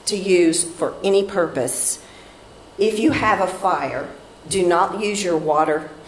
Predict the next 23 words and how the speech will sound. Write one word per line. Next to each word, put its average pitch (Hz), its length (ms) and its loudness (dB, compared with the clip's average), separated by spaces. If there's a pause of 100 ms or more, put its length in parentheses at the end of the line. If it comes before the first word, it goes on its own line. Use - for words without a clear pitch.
to - 80 -8 (180)
put 214 140 0
out 160 220 2
the 156 80 -2
fire. 147 500 0
It 170 160 0
will 151 120 -4
make 139 260 -4
it 131 120 -4
worse." - 580 -6 (1200)
So, 214 720 6
um, 214 280 4
their 220 120 10
property 277 680 4
value 170 760 4 (280)
loss 175 480 4
was 175 160 0
seventy 196 800 0 (200)
percent. - 680 -6 (680)
And 196 520 2 (240)
realtors 226 640 4
told 185 220 2
them, 160 240 2